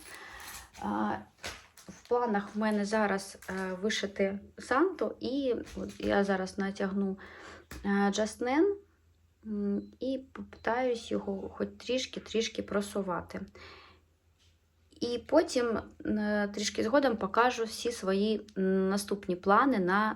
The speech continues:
зиму. А, ще, дивіться, який в мене янгол, я не знаю, я показувала його у тому році,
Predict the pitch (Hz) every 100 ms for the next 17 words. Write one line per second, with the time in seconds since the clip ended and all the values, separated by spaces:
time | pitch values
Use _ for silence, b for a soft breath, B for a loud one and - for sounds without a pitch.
0 | - 180 - 180 185 233 302 B B -
1 | 196 - - - 226 180 165 - 185 226
2 | - 175 - 185 185 185 185 170 196 277
3 | 294 196 202 247 220 170 190 202 202 339
4 | 466 415 262 220 B B B - 208 214
5 | 220 208 180 196 190 185 185 262 311 -